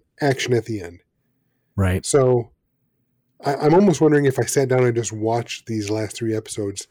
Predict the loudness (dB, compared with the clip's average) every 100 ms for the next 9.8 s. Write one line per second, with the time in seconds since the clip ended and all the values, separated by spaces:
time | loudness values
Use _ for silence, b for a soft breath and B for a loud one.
0 | b b b _ -6 -2 0 0 0 -4
1 | -6 -6 -6 -4 -4 -6 -10 -6 -6 -6
2 | -8 -8 -10 -10 -12 -10 -10 -10 -12 -10
3 | -10 -6 -6 -6 -10 -18 B B B B
4 | _ -8 -2 2 2 0 -6 -2 0 0
5 | -4 -4 -6 -6 -6 -6 -6 -8 -10 -18
6 | _ _ _ _ _ _ _ _ _ _
7 | -2 0 -2 -6 -16 _ _ _ _ _
8 | _ _ _ _ _ _ _ _ _ _
9 | _ _ _ _ _ 0 0 0